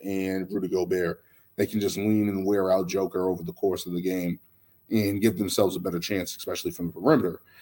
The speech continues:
But I'm gonna go Nuggets in five because I think, I think this is gonna be something for the Denver,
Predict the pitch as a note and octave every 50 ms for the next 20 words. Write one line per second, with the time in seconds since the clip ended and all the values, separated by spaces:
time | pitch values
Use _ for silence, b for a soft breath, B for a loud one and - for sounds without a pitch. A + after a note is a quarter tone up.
0 | b b b b - A2 A2+ A2 A2 A2+ D3 E3 D#3 D#3 C#3+ C3+ C3+ C3+ B2+ A#2+
1 | A2+ A#2+ A#2+ A#2+ A#2 A#2+ A2+ - - - - - - A2 G#2+ G2 G2 - - -
2 | A2 G#2+ A2 A2 G#2+ G#2 G2+ G2 G2 F#2 - G#2+ F#2 F#2+ F#2 - - - - B2
3 | A#2+ B2 A#2+ A#2+ A2+ A#2 - - _ _ _ _ _ _ _ _ _ _ _ _
4 | _ _ _ _ _ _ _ _ - A2 A2+ A2 - C#3 C3 A2+ A#2+ C3 B2 B2+
5 | A2 A#2+ B2 A2+ G#2 A2 A2 - B2+ G#2+ G#2+ G#2+ G2+ - G2+ F2+ F2 F2 G#2+ G#2+
6 | G#2+ F#2+ G2 F#2+ F#2 F#2 -